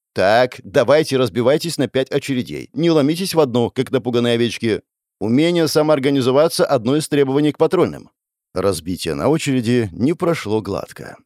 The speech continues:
Андрей присмотрелся к публике и успел отметить, что не каждому из них он доверил бы оружие. Некоторые мужики выглядели как отбитые отморозки, как будто решившие попытать счастье на халяву разжиться автоматом или пистолетом.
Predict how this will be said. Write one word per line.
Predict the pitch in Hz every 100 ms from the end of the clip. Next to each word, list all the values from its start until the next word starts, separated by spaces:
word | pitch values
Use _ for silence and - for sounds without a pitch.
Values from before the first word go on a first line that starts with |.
| _ _ _ _ _
Андрей | 143 180 139 139 151
присмотрелся | 135 110 101 101 90 127 120 92
к |
публике | - 127 123 104 104 92 76
и | 95
успел | 120 135 196 180
отметить, | 143 120 151 147 131
что | - 143
не | 175
каждому | 190 170 98 104 101
из | 101
них | 107 107
он | 92 92
доверил | 117 92 73
бы | 71 107
оружие. | 80 - 50 - _ _ _ _ _
Некоторые | 76 113 156 135 - 107
мужики | 98 101 101 110 123
выглядели | 95 113 110 95 104
как | 101 107 -
отбитые | 92 80 123 120
отморозки, | 104 123 135 - - - _
как | - 120
будто | 101 117
решившие | 101 101 117 101 104
попытать | 98 92 98
счастье | - 123 - 107 95 -
на | 135
халяву | 135 131 123 101
разжиться | 98 98 110 - 104
автоматом | - 110 123 98 85
или | 78
пистолетом. | - - 123 76 - -